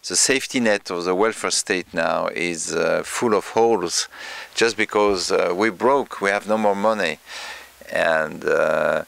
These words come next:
uh, the total amount of public expenses in France is, I think, fifty-six or fifty-five percent of the budget. So there is no more money for social services to help the most derelict and the most abandoned. So those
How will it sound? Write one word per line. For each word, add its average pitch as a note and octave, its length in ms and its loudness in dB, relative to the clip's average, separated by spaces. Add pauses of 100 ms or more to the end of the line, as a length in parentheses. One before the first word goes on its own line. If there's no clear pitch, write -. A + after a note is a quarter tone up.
(520)
uh, - 40 -2
the E2 540 -2
total B2 340 2
amount G#2 420 2
of - 180 -6
public G#2+ 320 0
expenses G2 640 -2
in F2 100 -4
France F2 520 -2
is, E2 320 -4
I D2 200 -2
think, E2 360 -6 (600)
fifty-six - 1300 0
or E2 60 2 (120)
fifty-five F#2+ 480 0 (100)
percent G#2 280 -2
of F2+ 100 -2
the G2 100 0 (120)
budget. F#2+ 300 -2 (720)
So - 200 0
there A2+ 220 4
is G2+ 80 -2
no B2 100 2
more A#2+ 180 4 (140)
money G2 200 0
for F#2+ 200 -8
social G2 400 -4 (120)
services F2+ 600 -2
to G#2 80 0 (180)
help F#2+ 200 2
the - 140 -6
most F#2 400 0
derelict G2 560 -2
and E2 100 -6
the E2+ 100 -6 (100)
most F2+ 160 -2
abandoned. E2 560 -4 (500)
So - 200 -2
those G#2+ 200 2